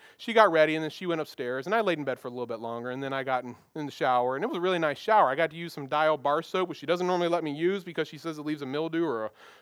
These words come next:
film in the shower, and she says I can only use it if I clean the showers, and I don't want to clean the showers." So all that was true, too. Uh, I love bar soap, and she won't let me use bar soap, but we were there, so she let me use bar soap. I was so excited. Um,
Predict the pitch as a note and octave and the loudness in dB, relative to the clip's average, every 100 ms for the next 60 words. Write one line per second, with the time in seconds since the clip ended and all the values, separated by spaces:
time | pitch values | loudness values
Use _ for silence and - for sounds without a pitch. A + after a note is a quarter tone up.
0 | - G3+ G#3+ G#3+ F3+ - F3 F#3 G3+ F#3+ | 2 6 8 8 4 2 6 8 8 4
1 | E3+ G3 F3 F3 F3+ E3 D#3 E3+ E3+ D#3 | 0 -2 0 0 0 -2 2 2 2 0
2 | D#3 D#3 F3+ F3 - E3+ F3 E3+ C#3 E3 | 0 0 -2 -2 2 4 4 2 -2 -2
3 | E3+ D#3+ F3 D#3+ - E3+ E3+ E3+ - F#3 | -2 -2 -4 -2 2 4 4 2 4 4
4 | E3 - - - - _ _ D3 D3 C#3+ | 4 -2 -20 -20 -20 _ _ 2 4 2
5 | - D#3+ C#3+ D#3 - - - F3 F#3 E3 | 0 -8 -4 -6 -8 -18 4 12 12 12
6 | D3+ - - - - - - - - - | 8 -2 -16 -16 -16 -18 -20 -20 -20 0
7 | F#3+ G3 G#3 F#3+ G3 - E3+ D3 - F3+ | 6 10 12 12 10 10 2 0 -4 -4
8 | F#3+ F#3 F#3+ F#3+ G#2+ - A2 B2+ C3+ E3 | -4 -4 -6 -6 -8 -8 -12 -6 -4 2
9 | C#4 C4+ B3 C4 A3+ G#3+ F#3 G#3 G#3+ G#3+ | 6 8 10 10 10 6 -2 -2 -2 -6
10 | G3 G3+ G3 C#3+ C#3 - F#3+ F3+ G#3 G3 | -4 -4 -4 -6 -6 -4 -6 -2 0 2
11 | E3 - - - - - - - E3 E3 | 0 -4 -10 -20 -20 -20 -12 4 8 10
12 | D#3+ | 8